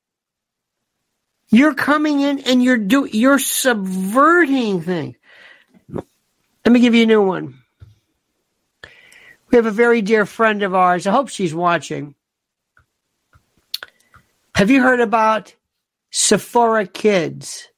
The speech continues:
the TikTok trend. Expensive skincare routines and makeup hauls, usually reserved for teens and adults, are seeing a new trend as children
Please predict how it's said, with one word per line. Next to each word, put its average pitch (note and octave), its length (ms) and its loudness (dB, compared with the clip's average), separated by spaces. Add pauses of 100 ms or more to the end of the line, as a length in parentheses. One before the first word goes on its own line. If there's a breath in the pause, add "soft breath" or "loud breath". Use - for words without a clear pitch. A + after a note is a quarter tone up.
(960)
the E3 100 2
TikTok G#3+ 760 -4
trend. D#3 720 -12 (1400 loud breath)
Expensive C4+ 560 0
skincare A#3+ 800 0
routines A3 640 0
and F#3+ 160 2
makeup A3+ 420 -2
hauls, C#3 720 -10 (380 soft breath)
usually A#3+ 340 4
reserved A3 420 0
for F#3+ 140 -6
teens B3 520 0
and F#3+ 120 4
adults, F3 480 -2
are D#3+ 80 0
seeing A#3+ 360 2
a G3 80 4
new A3 220 2
trend A#3 480 0
as D3 140 -2
children E3+ 640 -2